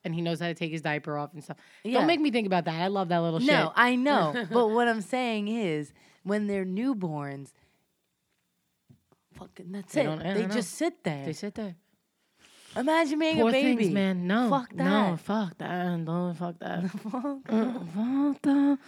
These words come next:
Speaker 2: So if you can give me my kid at, like, one.
Speaker 1: Yeah, if you got a
Speaker 2: Maybe,
Speaker 1: good kid.
Speaker 2: maybe one and a half. Two is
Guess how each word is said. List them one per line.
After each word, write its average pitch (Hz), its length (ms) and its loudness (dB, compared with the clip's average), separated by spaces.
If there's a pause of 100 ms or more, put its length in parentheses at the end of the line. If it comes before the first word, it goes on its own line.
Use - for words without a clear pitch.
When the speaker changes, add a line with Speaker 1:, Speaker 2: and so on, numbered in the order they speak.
(180)
Speaker 2:
So 226 140 0
if 208 80 -2
you 247 120 -4
can 277 180 -4
give 170 240 0
me 175 320 -4
my 160 240 -6
kid 151 240 -10
at, 151 160 -10
like, 151 280 -14 (800)
one. 151 580 -10 (1500)
Speaker 1:
Yeah, 160 260 -4 (160)
if 175 120 -12
you 180 80 -4
got 196 60 4
a - 40 4
Speaker 2:
Maybe, 190 140 4
Speaker 1:
good 170 160 -2
kid. 165 300 -4
Speaker 2:
maybe 170 320 0
one 165 180 -2
and 160 100 -4
a 151 60 -6
half. 151 280 -8 (1000)
Two 214 240 4
is 139 200 -2